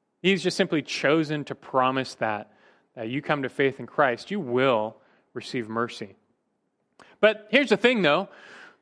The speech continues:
There's such a thing as a false faith or a phony faith. There is a difference between a mere profession of faith and then the real possession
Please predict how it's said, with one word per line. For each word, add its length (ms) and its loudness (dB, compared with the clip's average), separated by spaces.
There's 160 2
such 320 0
a 60 2
thing 360 2
as 160 0
a 100 2
false 1040 -2
faith 880 -2
or 160 4
a 60 -2
phony 920 0
faith. 640 0
There 220 4
is 100 -4
a 60 -4
difference 380 2
between 320 0
a 100 2
mere 320 2
profession 920 0
of 140 2
faith 480 0
and 120 -8
then 80 -4
the 100 2
real 580 2
possession 800 0